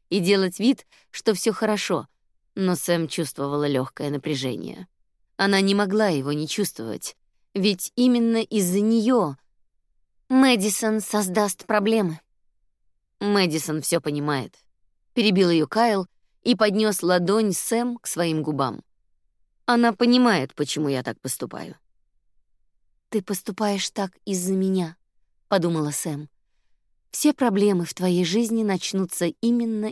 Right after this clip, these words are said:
из-за меня». В одном Крис все-таки был прав. «Ты слишком хороший для меня».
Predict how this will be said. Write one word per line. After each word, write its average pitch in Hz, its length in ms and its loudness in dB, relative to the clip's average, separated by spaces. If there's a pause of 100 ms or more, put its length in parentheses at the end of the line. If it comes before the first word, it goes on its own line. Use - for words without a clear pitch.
из-за 165 300 -4
меня». 156 380 -4 (1400)
В 254 120 2
одном 285 520 2
Крис 247 320 2
все-таки 220 580 -2
был 208 200 4
прав. - 440 -6 (360)
«Ты 294 120 4
слишком 240 500 0
хороший 233 520 -2
для 165 160 -2
меня». 156 320 -4